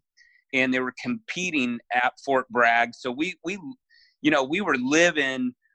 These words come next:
um, amongst the sh-, soldiers that were there,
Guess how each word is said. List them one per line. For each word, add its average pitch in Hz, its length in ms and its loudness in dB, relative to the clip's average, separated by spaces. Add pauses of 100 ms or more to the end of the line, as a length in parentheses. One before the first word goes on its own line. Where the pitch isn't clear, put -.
(160)
um, 123 640 -2 (140)
amongst 143 420 -4
the 160 80 -6
sh-, - 220 -12 (160)
soldiers 151 720 0
that 143 200 2
were 139 120 -4
there, 135 500 -2